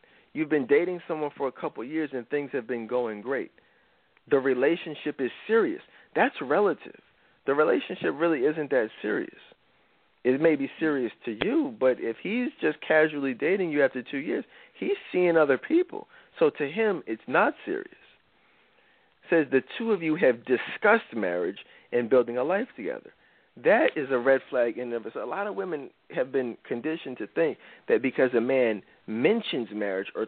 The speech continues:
talks about marriage, as opposed to never mentioning it, that's a good thing. No, talking about marriage is not a good thing. Hear what I'm saying, guys. A man talking about marriage, talking to you about building a life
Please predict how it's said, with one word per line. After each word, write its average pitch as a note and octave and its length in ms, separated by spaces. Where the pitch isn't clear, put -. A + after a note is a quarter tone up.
talks G3 260
about A2+ 240
marriage, G2+ 300
as C#3+ 220
opposed C3 380
to G#2+ 100
never F#3+ 360
mentioning G#2+ 380
it, G2 100
that's A#2 200
a A#2+ 40
good F3+ 300
thing. D#2+ 140
No, C3+ 300
talking G3+ 360
about D#3 340
marriage B2 500
is G#2+ 200
not C3 200
a A2+ 80
good A2 280
thing. - 160
Hear C#4 100
what D#3+ 140
I'm D3 200
saying, D3 200
guys. A2+ 220
A F#2+ 120
man C#3+ 420
talking D3+ 380
about E3+ 320
marriage, D#3 400
talking D#3+ 500
to E3 60
you D#3 180
about B2+ 320
building C3+ 300
a B2 40
life C3 240